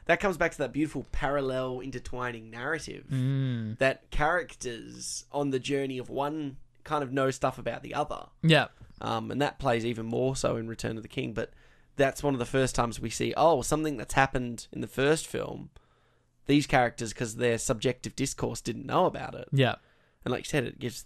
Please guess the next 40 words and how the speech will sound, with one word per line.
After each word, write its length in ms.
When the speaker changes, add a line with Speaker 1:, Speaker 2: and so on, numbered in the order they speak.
Speaker 1:
the, 200
the 100
sort 200
of 100
great 260
performances, 1000
um, 540
and 160
vice 280
versa. 340
But 120
you're 160
a 20
hundred 140
percent 180
right. 180
It 120
does 240
elevate 440
it, 80
doesn't 240
it? 120
Speaker 2:
Yeah. 380
Well, 140
I, 320
I 140
remember, 320
Figgy, 280
watching 760
The 100
Two 180
Towers 400
this 200
time 220
compared 320
to 60
the 100
first 360
time, 160
like, 180